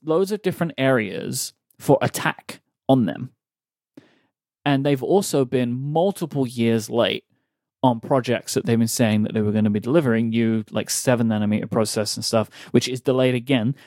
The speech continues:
We spoke about this before, and I said, "I bet it's delayed again." But they, they said it was maybe twenty twenty-two. I was like, "No way, they're not doing it." And it is delayed again. We'll talk about that. Uh, so lots of different areas where Intel have been dropping the ball,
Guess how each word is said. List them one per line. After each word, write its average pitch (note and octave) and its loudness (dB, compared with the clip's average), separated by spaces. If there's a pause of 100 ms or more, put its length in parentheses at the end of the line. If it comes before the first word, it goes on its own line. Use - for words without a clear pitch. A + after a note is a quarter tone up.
We C#3+ 0
spoke - 0
about C3+ 0
this B2 -4
before, A2+ 0
and A#2 -6
I B2+ 0
said, C3+ -2
"I B2 2
bet B2 0
it's C3+ -8
delayed A#2+ 0
again." A2 -2 (300)
But B2+ 4
they, C3 2
they C3+ 2
said C#3+ 2
it C3+ 2
was B2+ -4
maybe C3+ 0
twenty C3 0
twenty-two. A#2+ 0
I G2+ -6
was G#2+ -8
like, G2+ -8
"No G#2 0
way, G2 0
they're G#2 -4
not G#2 0
doing G#2 2
it." - -12 (320)
And A2 0
it G#2+ -6
is B2 -4
delayed C3 0
again. D#3 0
We'll D#3+ -2
talk C#3+ -2
about B2+ 0
that. - -6
Uh, B2 -2 (180)
so D3+ 2
lots E3+ 0
of G3+ -2
different E3+ -2
areas C3+ 0
where A#2 0
Intel B2 0
have A#2+ -4
been A#2 0
dropping A2+ 0
the A2 -2
ball, A#2+ 2